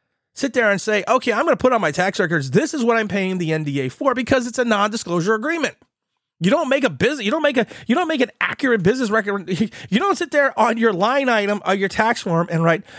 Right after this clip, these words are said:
uh, "Stormy Daniels' payment for her sucking me off." You know, you don't do that. Because that's not what a non-disclosure agreement is.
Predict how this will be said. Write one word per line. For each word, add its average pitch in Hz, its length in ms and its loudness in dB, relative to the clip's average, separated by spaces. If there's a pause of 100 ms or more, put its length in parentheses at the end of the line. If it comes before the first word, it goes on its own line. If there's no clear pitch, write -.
(140)
uh, 170 300 4
"Stormy 285 580 0
Daniels' 190 520 0
payment 180 440 2 (240)
for 165 160 2
her 175 300 2
sucking - 480 -4
me 156 80 2
off." - 360 -6 (1600)
You 277 80 -2
know, 247 120 4
you 269 100 0
don't 339 160 2
do 381 200 4
that. 151 260 -2 (1900)
Because 330 280 0
that's 294 260 -2
not 269 240 2
what 262 140 2
a 254 40 0
non-disclosure 233 680 0
agreement 214 400 2
is. 359 380 -2